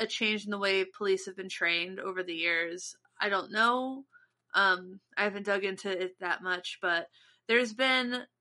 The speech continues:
a terrible trend of, um, people being killed by the police. And in twenty nineteen, twenty-four percent of people killed by the police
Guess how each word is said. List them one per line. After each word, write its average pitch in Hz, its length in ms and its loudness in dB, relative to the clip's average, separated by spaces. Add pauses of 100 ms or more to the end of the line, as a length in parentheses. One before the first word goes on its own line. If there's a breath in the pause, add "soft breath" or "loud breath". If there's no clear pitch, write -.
(540)
a 185 800 4 (880)
terrible 254 520 4
trend 190 720 0 (100)
of, 185 400 0 (220)
um, 185 380 -8 (140)
people 220 260 -2
being 202 280 0
killed 196 340 -2 (200)
by 185 180 2
the 180 120 -4 (260)
police. 180 800 -6 (380 loud breath)
And 208 120 2
in 208 60 0
twenty 240 300 2
nineteen, 214 880 -4
twenty-four 226 480 -6
percent 220 280 -6
of 196 120 -6
people 202 260 -8
killed 202 280 -6
by 190 160 0
the 185 80 -6
police 175 640 -4